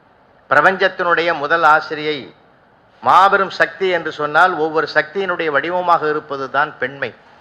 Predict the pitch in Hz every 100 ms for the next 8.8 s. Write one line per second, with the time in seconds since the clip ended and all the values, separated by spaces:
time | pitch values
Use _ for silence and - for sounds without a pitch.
0 | - _ - - _ _ - 170 196 190
1 | - 165 214 214 202 185 175 160 160 185
2 | 160 170 170 156 170 147 156 165 156 143
3 | 139 117 85 107 135 151 185 185 170 160
4 | 165 180 185 180 180 180 170 170 156 156
5 | 170 156 170 170 156 160 143 147 143 147
6 | 147 147 160 151 143 143 139 156 151 135
7 | 131 160 143 147 147 151 135 135 156 147
8 | 147 131 131 143 139 123 151 135